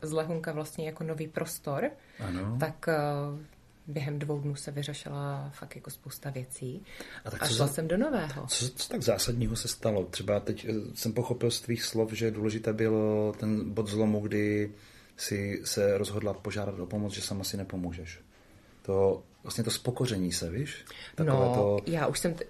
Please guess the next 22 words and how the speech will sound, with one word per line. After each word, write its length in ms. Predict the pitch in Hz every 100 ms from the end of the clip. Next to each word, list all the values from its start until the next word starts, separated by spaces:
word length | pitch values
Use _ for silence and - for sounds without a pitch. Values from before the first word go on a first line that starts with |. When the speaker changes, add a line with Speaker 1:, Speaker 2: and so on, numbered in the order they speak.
| - -
Speaker 1:
já 140 | 156
jsem 200 | - 165
věděla, 380 | 160 151 151 151
že 300 | 156 170 147 143
chodit 400 | - 180 196 180
do 80 |
práce 400 | 185 165 160 -
v 80 | 147
tomhle 320 | - 170 233
naladění 600 | 240 196 156 143 143 143 165
a 40 |
v 80 | -
tomhle 280 | 175 165 190
nastavení 760 | 156 - 151 143 131 131 - -
není 240 | 156 165
dobrý 260 | 185 190 185
pro 220 | - 147
mě 240 | 135 127
ani 220 | - 156 190
pro 140 | 262
nikoho. 460 | 240 156 143 117 120 -
Speaker 2:
Aha. 200 | 90 85